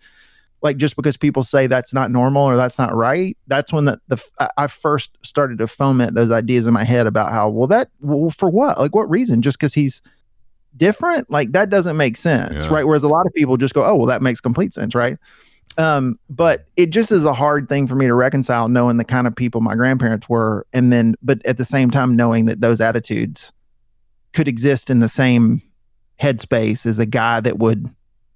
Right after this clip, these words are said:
Speaker 1: you know, go over to a buddy's house and, like, help them build something just for, just 'cause, or
Speaker 2: Right.
Speaker 1: would, y-, yeah, and, and even help people of minorities, right? Like, people he worked with that would have problems, but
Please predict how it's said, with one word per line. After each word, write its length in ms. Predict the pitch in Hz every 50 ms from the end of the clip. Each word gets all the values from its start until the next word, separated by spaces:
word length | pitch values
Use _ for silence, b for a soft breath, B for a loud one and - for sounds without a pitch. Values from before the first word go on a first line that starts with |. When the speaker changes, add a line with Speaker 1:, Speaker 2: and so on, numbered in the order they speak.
| _ _ _ _ _ _ - _ _ _ _ _ _ _ -
Speaker 1:
you 140 | 139 143
know, 340 | 135 123 110 107 107 117 - _ _ - 139
go 240 | 117 147 139 135 135
over 180 | 135 120 131 123
to 200 | - - 131 123
a 40 | 113
buddy's 400 | 107 120 123 123 131 123 117 -
house 460 | 117 113 110 110 107 107 - - -
and, 160 | 117 113 117
like, 300 | 113 113 110 107 - -
help 300 | - 127 127 123 _ -
them 200 | - 123 120 113
build 340 | - 127 120 131 131 117 -
something 600 | - 127 120 113 107 - 110 107 107 113 113 117
just 280 | - 113 104 - - _
for, 460 | - - 117 110 110 104 110 117 - _ _ _ _ _ - _ _ _ _ _ _ _ _ _ _ _ _ _ _ _ _ _ 135
just 260 | - 139 117 - -
'cause, 540 | - 139 123 - - - 85 - - - - - _ - _ -
or 200 | 131 127 123 120
Speaker 2:
Right. 120 | 117 120
Speaker 1:
would, 380 | 117 123 127 123 117 117 117 101 - 73 - - _ _ _ _ _ _ _ _ -
y-, 100 | 156 - -
yeah, 120 | 202 254
and, 240 | 247 202 185 165 -
and 160 | 185 196 190 147
even 300 | 175 220 233 233 220 190
help 320 | 143 180 196 196 - -
people 380 | - 180 170 - 175 170 170 156
of 120 | 143 131
minorities, 680 | 143 147 151 143 156 214 285 240 156 - - 113 -
right? 180 | 117 120 131 110
Like, 180 | 131 123 - -
people 260 | 156 156 - 156 143
he 80 | 135
worked 280 | 127 147 214 247 - -
with 280 | 117 107 90 90 - -
that 100 | 101 90
would 120 | 90 -
have 200 | 117 107 120 -
problems, 560 | - 175 208 208 160 - 107 107 107 117 -
but 260 | - - 123 113 -